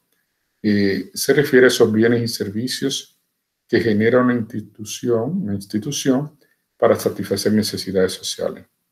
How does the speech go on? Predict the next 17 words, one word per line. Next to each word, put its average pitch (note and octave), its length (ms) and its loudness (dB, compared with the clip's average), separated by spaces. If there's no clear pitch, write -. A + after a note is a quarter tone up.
Salen E3 540 4
de C3 80 6
la B2+ 80 6
institución B2 560 -2
para A2 180 0
atender G#2 420 -2
demandas A2 680 -4
o G2+ 80 -14
requerimientos G2 800 -8
de F#2 60 -6
los F2+ 180 -12
usuarios G2+ 1000 2
externos. - 840 -6
Esos D3+ 300 4
us-, - 340 2
usuarios C3 600 2
externos, A#2+ 1040 0